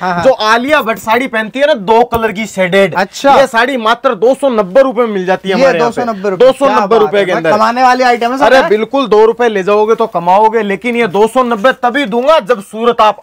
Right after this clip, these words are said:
Speaker 2: आके लोगे।
Speaker 1: तो भाई यहाँ
Speaker 2: फोन
Speaker 1: पे
Speaker 2: पे काम
Speaker 1: मैं
Speaker 2: नहीं
Speaker 1: देखो,
Speaker 2: करूंगा मैं।
Speaker 1: videos हजारों बनती हैं, और आपको लोग कहते हैं online पर, सही, अच्छी बात है ऑनलाइन दे रहे हैं, लेकिन इनका कहने का एक दुकानदार है पहले,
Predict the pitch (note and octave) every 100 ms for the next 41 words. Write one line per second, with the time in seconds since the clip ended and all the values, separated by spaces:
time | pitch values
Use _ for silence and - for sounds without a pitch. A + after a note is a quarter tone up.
0 | - G#3+ - A#3+ G#3 F#3 D#3+ G#3 F#3+ A#3+
1 | G#3 G3 A3 C4+ C4+ C#4 A#3+ A#3 C4 C4+
2 | C#4+ G#3+ F3+ A#2 D#2 _ F#3 A#3+ A3+ B3+
3 | C4 C#3 F#3 F#3+ G#3+ A#3 G#3 G3 G3 G#3+
4 | G#3 A3 A#3 - _ _ _ F#3 G#3+ G3+
5 | G3 - A3 G#3+ G3+ F#3+ F3+ G#3+ F#3+ E3
6 | F3 F3 - A3 C4 A#3+ - B3+ C4 A#3+
7 | A3+ A#3 G#3+ G#3+ C4 - - - G#3+ C4
8 | B3 A#3+ B3+ A#3 A3+ A#3+ B3+ C4 G3+ G3
9 | G#3 G#3 G#3+ G#3 A3 A3 G3 F#3+